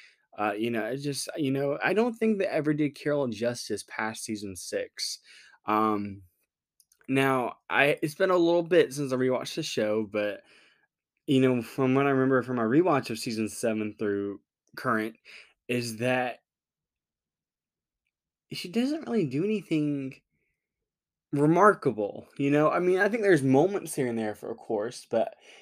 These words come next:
you know, I really do think the assassination of the character was season ten. Uh, I, I, they had, that was, it, it was so exaggerated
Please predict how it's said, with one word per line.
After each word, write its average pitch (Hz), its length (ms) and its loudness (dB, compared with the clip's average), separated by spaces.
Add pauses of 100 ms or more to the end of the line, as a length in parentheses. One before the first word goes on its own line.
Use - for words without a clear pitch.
(120)
you 131 100 2
know, 131 80 4
I 135 40 6
really 190 280 6
do 160 180 2
think 156 220 0
the 147 120 0
assassination 135 840 -2
of 113 100 -6
the 113 80 -10
character 117 540 -6
was 101 160 -8
season 101 340 -8
ten. 131 460 -8 (600)
Uh, 110 300 2
I, 117 320 -2
I, 131 100 -4
they 147 140 0
had, 113 360 -2 (640)
that 160 260 4
was, 123 440 0 (200)
it, 143 220 0
it 147 80 4
was 131 180 0
so 147 720 4 (200)
exaggerated 135 960 0